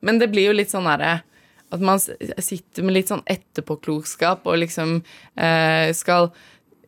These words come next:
da al-, da skal alle liksom legge det ut som status, og så har Mother Nature på en måte blitt den nye accessoryen som alle skal pynte seg med, fordi det er, eh, men altså, hva er det du gjør da?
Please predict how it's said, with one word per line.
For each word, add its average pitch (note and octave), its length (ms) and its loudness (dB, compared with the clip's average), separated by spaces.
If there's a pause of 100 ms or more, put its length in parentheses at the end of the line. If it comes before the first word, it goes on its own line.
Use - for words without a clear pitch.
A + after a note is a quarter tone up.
da F#3 440 4 (140)
al-, G3+ 240 4 (260)
da F3 180 2
skal - 200 -2 (100)
alle F3 460 2
liksom F#3+ 340 0
legge F3 300 2
det E3+ 140 2
ut E3+ 100 -6
som F#3 120 -2
status, F3+ 500 -2
og G3 100 0
så G3+ 120 2
har F3+ 240 6
Mother F3 360 2
Nature E3 460 -2
på F#3+ 120 0
en F#3 60 4
måte E3+ 260 0
blitt E3 220 0
den F3+ 140 2
nye E3 240 2
accessoryen E3 760 0
som F3+ 140 -2
alle D#3+ 180 2
skal - 180 -4
pynte F3+ 320 0
seg C#3+ 220 -6
med, F3 240 0
fordi E3 380 2 (340)
det - 80 -2
er, D#3+ 320 2
eh, D#3 520 0 (380)
men G3 180 2
altså, F#3+ 260 2
hva F3 220 6
er F3 60 4
det F3 60 -2
du F3+ 120 0
gjør F3 360 6
da? G#3+ 80 0